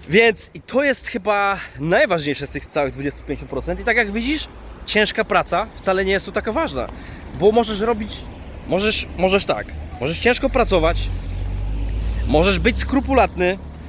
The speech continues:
może być, możesz być szczegółowy, tak? Czyli możesz po prostu sprawdzać wszystko i oprócz tego, e, i będziesz perfekcjonistą, tak? Będziesz wszystko sprawdzał, wszystko będzie super, tak? Będziesz zwracał uwagę na szczegóły,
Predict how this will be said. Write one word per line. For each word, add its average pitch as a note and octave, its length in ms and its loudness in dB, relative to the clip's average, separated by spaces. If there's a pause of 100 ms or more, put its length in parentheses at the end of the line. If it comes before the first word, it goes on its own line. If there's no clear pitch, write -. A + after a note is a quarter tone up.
(120)
może C3 240 -2
być, F3+ 220 -2
możesz E3+ 320 2
być F#3 200 2
szczegółowy, G#3 840 4 (560)
tak? G3 200 2 (560)
Czyli E3 220 2
możesz F#3+ 300 4
po - 100 -12
prostu - 260 -4
sprawdzać E3 540 0
wszystko E3+ 680 2
i D3 160 0
oprócz D#3+ 320 -2
tego, D3 540 2 (420)
e, C3+ 800 2 (880)
i C#3+ 80 -2
będziesz E3 260 0
perfekcjonistą, F#3 1000 2
tak? E3+ 240 0
Będziesz E3+ 240 -6
wszystko - 280 -8
sprawdzał, D#3 640 2 (280)
wszystko - 200 -2
będzie F#3+ 280 2
super, F#3 420 0
tak? G3+ 200 2
Będziesz E3 220 -2
zwracał F3+ 280 0
uwagę F3 240 2
na F3+ 120 2
szczegóły, E3 420 0